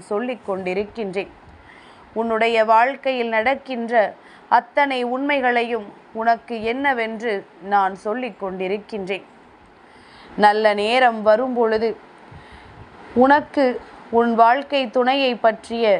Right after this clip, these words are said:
இந்த விஷயங்கள் எல்லாம் தானாகவே தெரிந்துவிடும். உனக்காக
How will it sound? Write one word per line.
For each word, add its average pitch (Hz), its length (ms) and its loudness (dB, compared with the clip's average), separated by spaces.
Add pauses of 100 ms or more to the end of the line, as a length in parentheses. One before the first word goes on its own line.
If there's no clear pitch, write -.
(140)
இந்த 208 280 0
விஷயங்கள் 214 600 0 (120)
எல்லாம் 214 460 2
தானாகவே 208 760 2 (140)
தெரிந்துவிடும். 214 680 -2 (1300)
உனக்காக 233 640 4